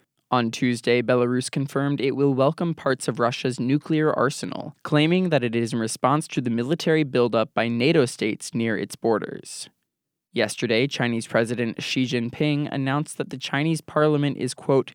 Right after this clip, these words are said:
"preparing for war" and will be increasing its annual defense budget by seven point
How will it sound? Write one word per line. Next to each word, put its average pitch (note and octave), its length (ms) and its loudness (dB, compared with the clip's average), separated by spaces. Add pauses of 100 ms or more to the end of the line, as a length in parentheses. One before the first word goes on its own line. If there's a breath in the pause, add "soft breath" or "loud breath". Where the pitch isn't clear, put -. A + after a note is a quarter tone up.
"preparing D3 640 2
for C3 240 2
war" B2 560 2
and C3+ 160 4
will C#3 220 6
be D3+ 260 2
increasing D#3 540 0
its C3+ 160 -2
annual B2+ 340 2
defense B2+ 420 -2
budget C#3+ 360 0
by A2+ 140 2
seven C3 440 0
point C3 320 -2